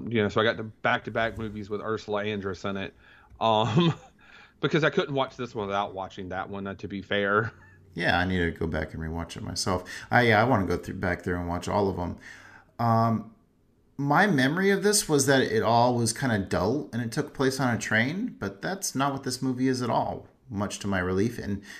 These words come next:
Speaker 2: it's, it's kind of your prototypical, prototypical, like, ideal Bond movie with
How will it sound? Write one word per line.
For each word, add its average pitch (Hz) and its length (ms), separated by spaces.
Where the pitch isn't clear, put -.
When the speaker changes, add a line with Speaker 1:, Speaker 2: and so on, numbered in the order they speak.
Speaker 2:
it's, - 500
it's 123 160
kind 139 220
of 202 120
your 139 500
prototypical, 127 720
prototypical, 131 800
like, 98 280
ideal 104 520
Bond 92 320
movie 85 260
with 82 320